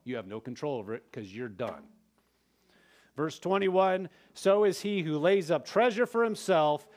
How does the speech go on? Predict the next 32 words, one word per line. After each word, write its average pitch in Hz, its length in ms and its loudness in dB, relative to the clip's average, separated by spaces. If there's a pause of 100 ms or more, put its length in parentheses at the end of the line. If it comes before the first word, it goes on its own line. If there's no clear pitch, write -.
(280)
and 160 180 0
is 143 180 0
not 190 400 2
rich 165 420 0
toward 151 380 0
God." 104 480 0 (800)
Again, 143 200 -2
context, 185 580 0
talking 170 140 2
about 160 180 0
money, 180 380 0 (160)
you 151 180 -6
could 151 140 0
apply 151 320 0
it 139 80 -2
in 143 80 -6
any 151 160 -2
area 160 200 2
'cause 139 140 -12
there's 113 100 -10
enough 131 200 -4
scripture 165 400 -6
to 143 100 -2
apply 156 360 0
it 160 180 -4 (180)
or 135 140 -2
to 127 120 -4
support 165 460 -2
it 170 180 0 (140)
in 139 80 -6
any 156 220 -2
area. 156 440 0